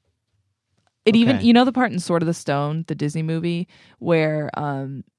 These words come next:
Speaker 1: they're, like, the two fish, and they turn into fish, and they're, like, swimming around the moat and
Speaker 2: Yeah,
Speaker 1: stuff?
Speaker 2: I think so. Vaguely.
Speaker 1: Well, anyway, that's in the book. I mean, it's
Speaker 2: Okay.
Speaker 1: all, it,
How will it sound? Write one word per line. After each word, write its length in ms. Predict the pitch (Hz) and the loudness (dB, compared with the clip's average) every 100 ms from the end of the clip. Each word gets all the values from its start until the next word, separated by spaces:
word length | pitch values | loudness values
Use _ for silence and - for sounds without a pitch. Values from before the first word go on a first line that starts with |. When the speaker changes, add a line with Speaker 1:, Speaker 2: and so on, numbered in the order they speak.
| _ _ - | _ _ -14
Speaker 1:
they're, 220 | 151 156 | -4 0
like, 200 | 143 147 | 0 -2
the 60 | - | -8
two 200 | - 175 | -4 -4
fish, 540 | - 151 165 - - - | -2 -4 -4 -6 -10 -6
and 160 | 156 | -4
they 140 | 139 139 | -4 -4
turn 220 | 165 147 | -4 -4
into 160 | 135 | -6
fish, 300 | 139 135 147 151 | -4 -4 -4 -4
and 120 | 135 | -6
they're, 140 | 117 | -4
like, 160 | 120 147 | -6 -8
swimming 300 | - 147 139 | -8 -6 -6
around 200 | 135 135 | -6 -6
the 60 | |
moat 280 | 135 123 143 - | -6 -6 -6 -8
and 80 | 170 | -6
Speaker 2:
Yeah, 60 | |
Speaker 1:
stuff? 160 | 175 160 | -2 -2
Speaker 2:
I 80 | 151 | -4
think 200 | 127 113 | -6 -12
so. 300 | 107 104 95 _ | -12 -12 -14 _
Vaguely. 400 | 123 117 110 98 _ _ _ - | -8 -6 -8 -12 _ _ _ -4
Speaker 1:
Well, 120 | 156 | -2
anyway, 240 | 151 143 | -2 -4
that's 340 | 143 165 185 - | 0 0 0 -2
in 220 | 175 170 | -4 -4
the 80 | 131 | -6
book. 280 | 143 135 - | -6 -8 -8
I 60 | - | -8
mean, 160 | 135 | -4
it's 140 | 131 151 | -4 2
Speaker 2:
Okay. 80 | 165 | 4
Speaker 1:
all, 180 | 147 | 2
it, 220 | - 160 | 0 -4